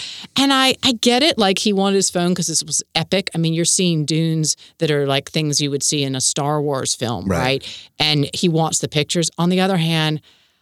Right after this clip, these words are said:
Speaker 1: I don't know. I can't imagine having my phone and not just, because my, the imprint and my mental,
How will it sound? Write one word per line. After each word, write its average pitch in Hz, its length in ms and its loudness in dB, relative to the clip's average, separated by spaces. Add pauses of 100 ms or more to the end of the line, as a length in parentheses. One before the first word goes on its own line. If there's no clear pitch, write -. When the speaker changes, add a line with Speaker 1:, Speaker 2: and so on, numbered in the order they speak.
(120)
Speaker 1:
I 185 140 0
don't 202 160 0
know. 185 460 0
I 160 140 0
can't 175 280 -6
imagine 165 440 -2
having 147 280 -6
my 139 180 -4
phone 143 420 -2
and 139 100 -4
not 143 240 -4
just, 156 260 -4
because 151 300 -4
my, 151 300 -2
the 165 120 -6
imprint 180 460 -2
and 147 80 -6
my 147 180 -2
mental, 151 440 -2